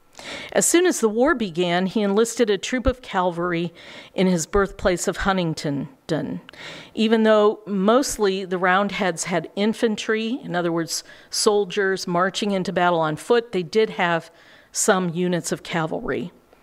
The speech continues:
As a captain, he made his first appearance with his troop in the closing stages of the Battle of Edgehill, October twenty-third, sixteen forty-two, where Robert Devereux, third Earl of Essex, was commander-in-chief for Parliament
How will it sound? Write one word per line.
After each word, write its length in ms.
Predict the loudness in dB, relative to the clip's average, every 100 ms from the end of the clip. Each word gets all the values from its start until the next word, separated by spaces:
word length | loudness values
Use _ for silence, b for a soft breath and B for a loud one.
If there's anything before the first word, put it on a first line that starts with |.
| B B B B -2
As 160 | 0
a 60 | 2
captain, 520 | 4 2 4 2 2
he 140 | 2 4
made 200 | 4 2
his 140 | 0
first 320 | 0 0 0
appearance 480 | -2 0 2 0 0
with 140 | -2
his 160 | -4 -4
troop 340 | -4 -2 0
in 100 | -2
the 80 | -2
closing 420 | -2 -2 0 -2
stages 580 | -4 -4 -2 -2 -4 -4
of 120 | -4
the 80 | -4
Battle 340 | -4 -2 0 -2
of 80 |
Edgehill, 600 | -2 -2 -2 0 2 0 -4 B B B
October 500 | -4 -2 -2 0 -2
twenty-third, 760 | 0 -2 -2 -6 -2 -2 -2 -4
sixteen 500 | -6 -6 -6 -4 -4
forty-two, 800 | -2 -4 -4 -6 -4 0 0 -4 B B B B B
where 140 | 0 2
Robert 500 | 6 6 4 0 2
Devereux, 480 | 2 4 4 4
third 360 | 2 0 -2 0
Earl 280 | 0 2 2
of 120 | 2
Essex, 480 | 0 0 -4 -4 -4
was 140 | -4
commander-in-chief 800 | -4 -2 0 2 2 0 -2 -6
for 160 | -4 -4
Parliament 640 | 0 2 2 0 -4 -6